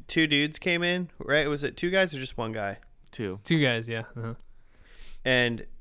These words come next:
Speaker 1: oh, yeah, 'cause they were trying to, like, hang up a sign. And it's funny because, I mean, I, tell me if I got this wrong, I guess, but I legitimately think, like,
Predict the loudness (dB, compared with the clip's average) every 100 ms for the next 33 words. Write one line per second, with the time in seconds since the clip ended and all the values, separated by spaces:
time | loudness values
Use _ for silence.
0 | -16 -18 -20 -18 2 6 8 8 4 2
1 | 0 0 2 0 0 0 0 2 0 0
2 | 2 4 4 4 2 0 -6 -14 _ _
3 | _ _ _ 2 4 4 2 2 4 2
4 | 0 0 2 2 2 0 2 0 0 -6
5 | -14 -20 -18 -16 -16 -12 2 2 4 2
6 | 4 4 4 0 -2 0 2 2 0 0
7 | 0 -2 -2 -4 -4 -12 -20 -20 _ 2
8 | 6 6 6 6 6 6 4 2 0 -2
9 | -2 -4 -4 -4